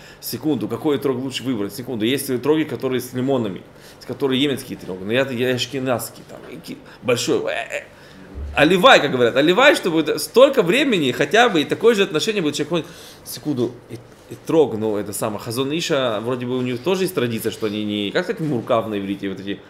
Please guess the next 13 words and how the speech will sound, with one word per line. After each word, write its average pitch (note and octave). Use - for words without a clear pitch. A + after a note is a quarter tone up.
с-, -
сели-, A#2+
э, -
ну, C3+
когда C3+
соединяют C#3
два B2
вида B2
растений, A#2
как A2+
это D3
называется D#3+
она? E3